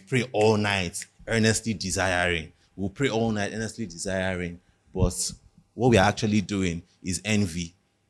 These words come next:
Is because we also want our name to be out there. We also want to be popular. We want, also want people to know us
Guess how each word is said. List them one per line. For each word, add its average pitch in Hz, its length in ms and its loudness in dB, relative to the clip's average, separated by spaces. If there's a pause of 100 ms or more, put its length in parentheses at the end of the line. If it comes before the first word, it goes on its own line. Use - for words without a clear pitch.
(840)
Is 90 180 -4
because 104 460 0
we 98 120 2
also 113 260 6
want 110 380 6 (240)
our 92 280 2
name 104 460 10 (220)
to 98 140 -2
be 85 160 0 (120)
out 95 340 2
there. 87 240 2 (220)
We 90 80 10
also 104 240 10
want 104 220 6
to 87 60 -2
be 85 120 -4
popular. 92 500 2
We 90 80 6
want, 120 200 6
also 117 200 4
want 117 120 6
people 110 200 0
to 104 160 2
know 98 220 8
us - 560 2